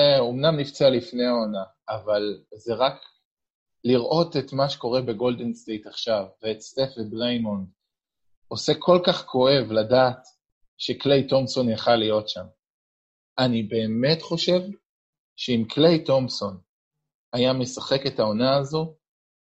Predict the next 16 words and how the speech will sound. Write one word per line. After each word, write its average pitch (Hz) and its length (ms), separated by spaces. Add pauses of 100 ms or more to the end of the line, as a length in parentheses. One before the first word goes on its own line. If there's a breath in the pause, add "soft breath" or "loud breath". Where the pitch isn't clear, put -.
גולדן 135 320
סטייט 135 360
הייתה 110 220
קונטנדרית 107 920
משמעותית. 104 800 (500)
אם, 113 140 (480)
בעיניי 120 520
היו 131 240
אפילו 127 340
יכולים 117 440
להיות 117 320
מועמדים, 110 720 (480 soft breath)
אה, 110 60
להיות 117 340 (100)
בגמר 113 360
המערב, 107 520